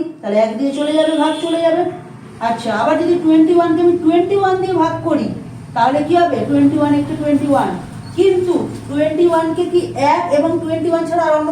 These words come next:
কোনো সংখ্যা দিয়ে ভাগ যাচ্ছে? দেখে নিই একবার ভালো করে, টোয়েন্টি ওয়ান কেও কিন্তু তিন দিয়ে ভাগ যাবে, তিন সাতে একুশ, এবং টোয়েন্টি ওয়ান কে সেভেন দিয়েও ডিভাইড করা যাবে, মানে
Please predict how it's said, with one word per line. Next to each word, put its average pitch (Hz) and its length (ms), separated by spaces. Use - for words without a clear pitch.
কোনো 339 180
সংখ্যা 320 240
দিয়ে 349 200
ভাগ 311 120
যাচ্ছে? 359 340
দেখে 277 240
নিই 320 160
একবার 294 240
ভালো 277 200
করে, 226 160
টোয়েন্টি 262 400
ওয়ান 254 160
কেও 277 200
কিন্তু 269 200
তিন 330 180
দিয়ে 311 240
ভাগ 262 120
যাবে, 220 200
তিন 254 140
সাতে 269 320
একুশ, 233 320
এবং 269 180
টোয়েন্টি 294 400
ওয়ান 311 240
কে 330 80
সেভেন 311 340
দিয়েও 370 260
ডিভাইড 320 320
করা 294 200
যাবে, 247 180
মানে 226 120